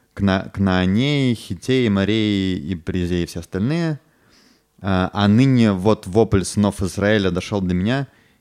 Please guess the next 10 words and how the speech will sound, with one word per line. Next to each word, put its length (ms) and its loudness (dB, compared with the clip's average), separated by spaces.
и 60 -8
также 320 0
узрел 280 2
я 120 2
тот 180 -6
гнет, 240 -2
каким 260 -6
Мицраим 380 -4
угнетают 460 -2
их». 300 -4